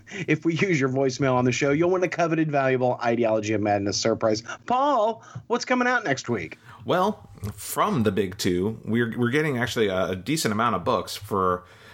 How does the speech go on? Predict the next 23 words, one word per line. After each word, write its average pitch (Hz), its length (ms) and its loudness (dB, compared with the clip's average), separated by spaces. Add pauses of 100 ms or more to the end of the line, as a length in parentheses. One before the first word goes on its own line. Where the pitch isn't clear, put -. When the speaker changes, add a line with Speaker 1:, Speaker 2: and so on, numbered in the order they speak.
(160)
Speaker 2:
um, 85 640 -2 (320)
you 95 120 -6
know, 90 40 2
as, 90 180 2
as 90 280 -2
we 87 360 -2
approach 110 440 -2
the 104 100 0
holiday. 92 540 0 (260)
The 101 200 -2
Batman 135 600 -4
Who 123 180 -4
Laughs, 104 720 -2
number 101 380 -2
one, 95 400 -4 (360)
um, 90 500 -4 (100)
written 107 380 -2
by 95 140 0
Scott 98 300 -4
Snyder, 117 360 0
pencils 104 480 -2
by 92 220 2
Jock, 113 500 0